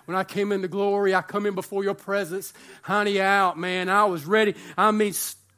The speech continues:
oh, no. We're gonna come before him. We're gonna bow before this God. And here's what I want my life to look like, and I want your life to look like. Just a life of continual trust in him. A life of continually leaning on him, continually giving everything over to him.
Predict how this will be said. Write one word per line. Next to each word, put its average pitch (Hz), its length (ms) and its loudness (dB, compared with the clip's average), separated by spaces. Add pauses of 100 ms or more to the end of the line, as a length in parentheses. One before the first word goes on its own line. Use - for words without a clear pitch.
(120)
oh, 208 260 0 (140)
no. 139 240 -12 (1040)
We're 175 100 -14
gonna 147 100 -12
come 190 200 -10
before 160 460 -10
him. 110 80 -16
We're 135 80 -12
gonna 135 160 -12
bow 139 220 -8
before 147 260 -14
this 139 160 -12
God. 117 320 -12 (600)
And 147 60 -12
here's 202 160 -10
what 196 100 -8
I 170 40 -6
want 175 160 -8
my 156 80 -6
life 151 220 -8
to 139 80 -16
look 135 160 -12
like, 117 180 -16
and 131 100 -16
I 135 40 -12
want 135 240 -12
your 127 100 -14
life 120 180 -14
to - 80 -20
look 113 220 -18
like. 104 340 -20 (680)
Just 147 220 -12
a 160 40 -10
life 139 260 -8
of 120 100 -20
continual 135 540 -14
trust - 400 -18
in 110 60 -20
him. - 160 -20 (840)
A 127 60 -14
life 139 220 -8
of 139 120 -18
continually 143 440 -14
leaning 135 360 -12
on 131 140 -12
him, 113 280 -20
continually 147 640 -12
giving 127 280 -14
everything 123 480 -16
over 110 220 -20
to 107 80 -20
him. 98 240 -20